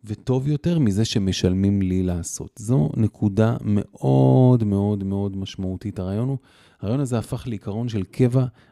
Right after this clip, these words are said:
בחיי, והוא מכוון כיום את כל המעשים שאני עושה בכל הקשור, אה, למתן שירות. בסדר? זה נקודה, הנקו-, זה גם כן, אה, זה גם כן אחד הסודות של, אה, של, אה, סודות ההצלחה של נפוליאון היל,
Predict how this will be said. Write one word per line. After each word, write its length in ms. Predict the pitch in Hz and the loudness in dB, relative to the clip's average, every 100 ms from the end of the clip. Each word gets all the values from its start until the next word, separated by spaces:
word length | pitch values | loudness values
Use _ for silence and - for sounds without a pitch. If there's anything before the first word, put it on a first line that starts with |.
| - | -4
בחיי, 480 | 101 - 95 117 123 | -4 -2 -2 -2 -4
והוא 160 | 98 | -4
מכוון 500 | 95 92 92 101 127 | -6 -6 -8 -8 -8
כיום 260 | 120 104 107 | -8 -8 -8
את 60 | |
כל 180 | - 131 | -8 -8
המעשים 360 | 131 107 - 120 | -6 -6 -8 -10
שאני 220 | 104 95 | -8 -8
עושה 320 | 92 - 127 135 _ _ _ | -8 -8 -10 -10 _ _ _
בכל 360 | - - 120 127 | -14 -4 -2 0
הקשור, 540 | 120 98 - 110 113 - _ _ _ - | -2 -10 -8 -8 -8 -12 _ _ _ -12
אה, 560 | 92 90 90 90 90 87 - | -8 -8 -8 -10 -10 -12 -14
למתן 460 | - 90 90 101 92 | -12 -12 -10 -12 -12
שירות. 340 | - 85 87 - | -12 -14 -18 -14
בסדר? 240 | 135 135 | -10 -8
זה 140 | 101 | -6
נקודה, 540 | 98 95 95 107 139 131 - - | -8 -8 -10 -8 -8 -8 -12 -16
הנקו-, 280 | 113 98 - | -14 -14 -16
זה 200 | - 104 | -16 -12
גם 180 | 120 131 | -8 -8
כן, 320 | 135 127 101 | -8 -6 -6
אה, 180 | 92 87 87 | -8 -10 -12
זה 100 | 98 | -12
גם 140 | 127 | -12
כן 140 | 123 | -12
אחד 220 | 107 - 107 | -14 -10 -10
הסודות 480 | - 95 90 113 | -10 -10 -10 -10
של, 260 | - 98 90 | -8 -10 -10
אה, 240 | 87 87 87 - _ - _ _ | -10 -12 -14 -18 _ -20 _ _
של, 340 | - - 90 87 | -14 -8 -8 -6
אה, 60 | 85 | -8
סודות 320 | - 90 104 | -10 -12 -10
ההצלחה 400 | 98 - 92 104 | -10 -10 -8 -6
של 140 | 95 | -4
נפוליאון 500 | 95 85 92 90 90 | -4 -4 -4 -2 -2
היל, 200 | 107 131 | 0 0